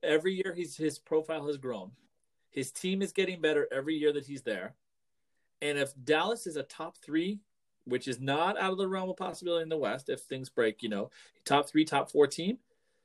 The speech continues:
fifty, fifty plu-, you know, you know, if they get, like, I guess fifty wins is the new sixty wins, right? So if they're close to, like, fifty wins,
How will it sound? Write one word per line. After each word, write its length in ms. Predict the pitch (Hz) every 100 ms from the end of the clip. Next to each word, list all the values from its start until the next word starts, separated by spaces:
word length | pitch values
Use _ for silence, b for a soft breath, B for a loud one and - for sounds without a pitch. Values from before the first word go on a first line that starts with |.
| _ _ _
fifty, 400 | - - 175 185 165 - -
fifty 320 | 175 180 170
plu-, 300 | - 170 -
you 120 | 151
know, 300 | 139 131 127
you 100 | 135
know, 260 | 123 117 110
if 140 | 110
they 100 | 147
get, 240 | 139 135 -
like, 240 | 110 101 _ -
I 100 | 107
guess 200 | 131 117
fifty 260 | 170 - 135
wins 280 | 139 123
is 100 | 113
the 120 | 113 117
new 140 | 117
sixty 380 | - 131 - 98
wins, 300 | 87 98 113
right? 160 | 110
So 80 | -
if 80 | 131
they're 180 | 165 190
close 240 | - 170
to, 100 | -
like, 200 | 147 113
fifty 300 | - 160 139
wins, 320 | 123 170 285